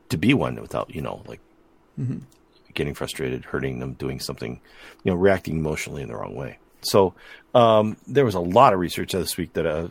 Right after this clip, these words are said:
Speaker 1: I was looking at where they, they don't really measure or do anything about dispositions until people are in the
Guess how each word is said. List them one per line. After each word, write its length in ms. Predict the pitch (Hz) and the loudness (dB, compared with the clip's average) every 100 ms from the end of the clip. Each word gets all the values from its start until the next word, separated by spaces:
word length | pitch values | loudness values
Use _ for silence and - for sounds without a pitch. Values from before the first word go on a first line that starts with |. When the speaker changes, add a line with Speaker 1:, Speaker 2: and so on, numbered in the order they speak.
| - | -6
Speaker 1:
I 120 | 85 | -6
was 100 | 78 | -4
looking 260 | 90 - 76 | -6 -6 -6
at 160 | 82 - - | -8 -10 -4
where 180 | 90 90 | 0 2
they, 180 | 101 - - - _ | 0 -2 -16 -20 _
they 120 | 107 | 0
don't 240 | 131 208 131 | 2 0 0
really 220 | 151 143 | 0 0
measure 420 | 92 95 104 123 | 0 0 0 -2
or 80 | 80 | -2
do 140 | 80 | -4
anything 260 | 95 107 104 | -6 -4 -6
about 220 | 78 71 | -6 -6
dispositions 720 | 85 - - 78 73 101 78 | -8 -8 -8 -10 -8 -8 -6
until 260 | 117 98 123 | -4 2 2
people 320 | 127 131 143 | 2 0 6
are 220 | 147 165 - | 6 6 2
in 440 | 202 285 220 135 | 0 0 -4 -4
the 280 | 90 78 | -4 -6